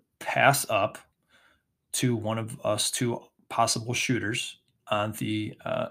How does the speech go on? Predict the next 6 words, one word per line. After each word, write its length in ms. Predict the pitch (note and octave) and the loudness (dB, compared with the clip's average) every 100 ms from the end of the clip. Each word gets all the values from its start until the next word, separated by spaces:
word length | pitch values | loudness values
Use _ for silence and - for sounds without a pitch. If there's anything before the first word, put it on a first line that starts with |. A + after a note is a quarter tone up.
| - | 0
outside 320 | G#2 - A2+ | 2 2 0
the 60 | A#2+ | -2
three-point 420 | B2+ A#2 A2+ G#2 | -4 -4 -4 -6
line. 220 | G2+ C3+ _ _ _ _ _ - - - _ - | -6 -8 _ _ _ _ _ -20 -20 -20 _ -4
And 160 | A#2+ A2+ | -2 2
then 340 | G#2+ A2 A2+ | 2 0 -4